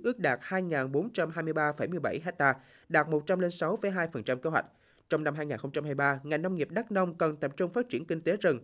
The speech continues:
thông qua các hình thức như chi trả dịch vụ môi trường rừng, trồng dược liệu dưới tán rừng, phát triển cây mắc ca, cây đa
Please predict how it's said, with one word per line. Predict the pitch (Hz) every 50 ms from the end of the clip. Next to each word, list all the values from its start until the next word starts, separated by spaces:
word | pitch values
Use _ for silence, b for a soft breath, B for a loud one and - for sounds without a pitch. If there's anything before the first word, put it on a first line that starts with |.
| - -
thông | 185 185 180
qua | - 175 165 156 156
các | - 233 226
hình | 151 104 -
thức | - 214 220 - -
như | 160 156 151 135 143 B B B B B B
chi | - 226 226 196
trả | - 147 120 151 202 -
dịch | - 156 147 -
vụ | - 143 113
môi | 131 165 185 180
trường | - 156 127
rừng, | 120 135 123 110 107 b b b b b b b -
trồng | 185 170 156 151 156 147
dược | 156 165 160 170
liệu | 165 135 110 113 123 -
dưới | 156 165 180
tán | 165 160 190 196
rừng, | 185 151 117 107 b b b b b _
phát | - 233 240
triển | - 143 110 135 180
cây | - 156 143
mắc | 156 202 202 -
ca, | 170 156 151 143 B B B B -
cây | - 165 165 165
đa | 160 170 170 165